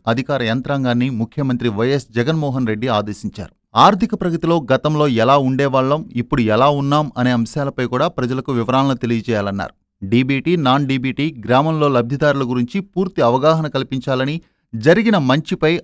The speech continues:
ఆధారాలు చూపించాలని, మరీ ముఖ్యంగా వైసీపీ ప్రభుత్వంలో వచ్చిన మార్పుల్ని వివరించాలని అన్నారు. సంక్షేమ పథకాల అవగాహన కల్పించడంతో పాటు,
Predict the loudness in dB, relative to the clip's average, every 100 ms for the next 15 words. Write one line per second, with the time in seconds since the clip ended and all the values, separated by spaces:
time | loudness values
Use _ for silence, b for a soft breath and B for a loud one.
0 | 0 2 6 6 4 2 -2 -4 -4 -2
1 | -2 0 -2 -6 -2 2 4 4 2 0
2 | -2 2 2 0 -2 2 2 2 -2 -2
3 | -2 -2 -4 -4 -2 -2 -4 -2 0 2
4 | 2 0 -2 0 0 0 -2 -4 -4 -2
5 | 0 0 -2 -6 -8 _ -2 -2 0 -2
6 | -2 -2 -2 0 2 2 2 2 2 0
7 | -2 -2 -4 -4 -4 -4 -2 -2 -2 -6